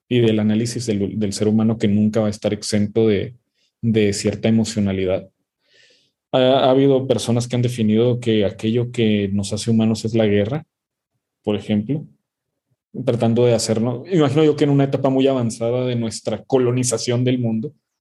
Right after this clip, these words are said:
nos hemos dado cuenta que al perder enemigos naturales, ahora nuestras enemistades son entre nosotros mismos, entre miembros de nuestra especie. Sin embargo, pues bueno, un análisis zoológico profundo de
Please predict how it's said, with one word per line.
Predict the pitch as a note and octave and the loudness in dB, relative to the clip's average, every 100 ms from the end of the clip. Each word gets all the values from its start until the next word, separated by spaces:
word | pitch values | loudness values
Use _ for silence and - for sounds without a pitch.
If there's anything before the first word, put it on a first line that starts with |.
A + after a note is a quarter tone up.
| _ C3 | _ -6
nos | A#2 | -2
hemos | A2+ A#2 | 0 2
dado | A2+ - | 2 -2
cuenta | - A2+ A#2 | -4 -2 -2
que | A#2+ A2 G#2 G2 - | 0 2 2 0 -4
al | A#2 A2 | -4 -4
perder | - A2+ A2 A#2 | -2 0 2 2
enemigos | B2 A2 A2 A#2+ | 2 2 2 0
naturales, | A#2 G#2+ G#2+ A#2 - _ _ _ | -2 -2 -2 -4 -6 _ _ _
ahora | A2+ A2 A#2 A#2 G#2+ G2 | -2 2 2 2 0 0
nuestras | A#2 C#3 - - C3 | 0 0 -2 -2 -2
enemistades | B2+ A#2 - A2+ A#2 | 0 0 0 -2 -2
son | A#2 | -2
entre | B2 A#2+ | -2 0
nosotros | A2 G#2 G#2 A#2 | -2 -4 -6 -4
mismos, | A#2 A2 B2 B2+ | -2 -4 -4 -6
entre | A2+ | -2
miembros | A2 A2 A2+ A#2+ | 0 2 2 0
de | |
nuestra | A2+ - G2+ | -2 -4 -10
especie. | - - G#2 D#3 - _ _ _ _ _ _ | -10 -4 -4 -4 -12 _ _ _ _ _ _
Sin | - G3 | -2 2
embargo, | F#3+ F#3+ G3 | 2 2 0
pues | G3 F3 | 0 -2
bueno, | F#3+ E4 - - _ _ _ _ _ _ - | -2 -4 -8 -18 _ _ _ _ _ _ 0
un | F3 | 4
análisis | E3+ E3+ F3+ F3+ F3+ C#3 - | 4 4 2 2 0 0 2
zoológico | C3 A#2+ C3+ C#3+ D3 C3+ - G#2+ G2+ | 2 4 2 0 -6 -8 -6 -6 -4
profundo | A2 - C3 D3+ G#2+ G#2+ | -4 -2 -2 0 0 0
de | G2+ G2+ | 0 -2